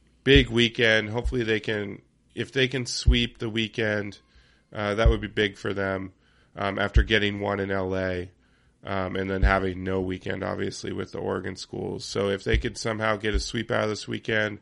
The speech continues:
or, uh, you know, get, you know, I, just losing to Washington, either one would be detrimental. Um, and I, honestly, losing to Oregon State at home would be detrimental. <laughs> So if they're looking to go to the tournament, like, it would be huge to get all three this weekend just to kinda,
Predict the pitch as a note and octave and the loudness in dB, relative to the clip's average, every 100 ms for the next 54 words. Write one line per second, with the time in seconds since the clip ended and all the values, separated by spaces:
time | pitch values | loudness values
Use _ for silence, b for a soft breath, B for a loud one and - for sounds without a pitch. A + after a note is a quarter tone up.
0 | b b b b b - G2+ G2+ G2 G2 | b b b b b -6 0 2 2 2
1 | G2 F#2+ G2 - G#2 G2+ F#2+ G#2+ G#2 - | 2 0 -2 -4 -4 -4 -2 -2 -2 -6
2 | _ - G2+ G#2 A2 A2 - A2 - C#3 | _ 2 2 4 0 -2 -10 -2 2 4
3 | C3+ C3 A2 G#2 G2+ - G#2+ G2+ F#2+ - | 2 0 2 2 2 -2 -8 -8 -8 -12
4 | - G#2+ G2+ G2 F#2+ F#2+ G2+ G2 F#2+ G#2 | -4 0 0 -2 -2 -4 -4 -4 -6 -6
5 | G2 G2 G2 - _ b b b b b | -6 -6 -8 -12 _ b b b b b
6 | - G2 G2 F#2+ G2 G#2 G2 - - - | -12 -4 -2 -2 -4 -4 -4 -8 2 4
7 | G#2+ - G#2+ G#2+ - G#2 G2 G2+ G2 G#2 | 4 0 0 -2 -2 -6 -4 -4 -4 -2
8 | G2 F#2+ F#2+ G#2 G2 G2 G2+ F#2+ F#2+ G2+ | -2 -4 -6 -6 -6 -6 -8 -8 -8 -6
9 | F#2+ - G2 G2+ A2+ - - - - - | -6 -6 -6 0 -2 -2 -14 -20 -20 -10
10 | - A2+ A2 G2+ B2+ C3+ C3+ C3 A#2 A#2 | 0 2 2 6 6 6 4 2 0 0
11 | G#2 G#2 G2+ G2+ F#2+ G2+ F#2+ - G#2 A2+ | 2 4 4 2 0 0 0 0 -2 0
12 | B2+ C#3+ C3 G#2 G2 - _ _ - - | 0 -2 -4 -4 -4 -8 _ _ 2 2
13 | - - G#2 G2+ G2+ G#2+ F#2+ G2 F#2+ - | 2 -2 0 0 -2 -2 2 2 2 -6
14 | - G2 G2 G2 G2 - G2 G2 G2+ - | -8 -4 -2 -4 -6 -8 -8 -8 -10 -8
15 | G#2 - G2 G2 G2+ - - G2 G2 G2 | -8 -6 -8 -8 -10 -2 0 0 -2 -6